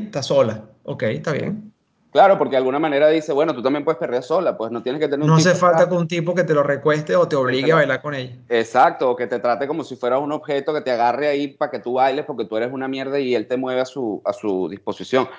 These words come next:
Speaker 2: Como el otro que le está diciendo que, que él va a bajar con la pistola porque ella se tiene que ir con él. ¿Qué mierda es esa? Llamen a la policía, no joda. Denuncien
Speaker 1: No sé.
Speaker 2: ese hijo de puta.
Speaker 1: Sí,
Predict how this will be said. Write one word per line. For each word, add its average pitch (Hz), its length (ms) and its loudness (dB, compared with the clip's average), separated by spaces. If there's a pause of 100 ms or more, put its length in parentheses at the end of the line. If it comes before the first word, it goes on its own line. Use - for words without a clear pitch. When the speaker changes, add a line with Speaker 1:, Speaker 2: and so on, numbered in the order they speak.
(160)
Speaker 2:
Como 127 240 4
el 123 100 6
otro 156 300 4
que 127 80 0
le 123 80 0
está 123 140 0
diciendo 156 340 -2
que, 151 120 -8
que 131 100 -2
él 127 100 -2
va 135 60 4
a 147 100 6
bajar 156 160 2
con 156 100 -2
la 156 140 0
pistola 151 400 -4
porque 120 140 -8
ella 131 100 -8
se 156 100 -18
tiene 123 220 -8
que 147 80 -12
ir 135 60 -20
con 143 120 -6
él. 156 120 -8
¿Qué 107 100 -10
mierda 117 240 -6
es 143 80 -2
esa? 160 240 -2
Llamen 135 260 0
a 180 80 6
la 143 100 6
policía, 156 460 0
no 117 140 -4
joda. 95 320 -6 (280)
Denuncien 123 480 -2
Speaker 1:
No 170 60 -4
sé. 170 100 -10
Speaker 2:
ese - 20 -8
hijo 170 100 -2
de 120 80 -2
puta. 165 260 -4 (760)
Speaker 1:
Sí, 165 220 2